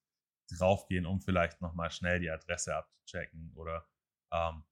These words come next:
sonst irgendwas, diese, diese Altlasten mal hinter sich zu lassen.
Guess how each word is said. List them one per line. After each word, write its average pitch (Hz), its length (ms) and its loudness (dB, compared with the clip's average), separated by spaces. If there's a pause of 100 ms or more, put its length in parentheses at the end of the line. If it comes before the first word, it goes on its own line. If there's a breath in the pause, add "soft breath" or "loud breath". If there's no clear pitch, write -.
(240)
sonst 95 260 2
irgendwas, 82 600 -6
diese, 87 360 -4
diese 85 380 -8
Altlasten 87 1000 2 (960)
mal 92 300 6
hinter 107 400 8
sich 82 240 -4
zu - 160 -14
lassen. - 380 -12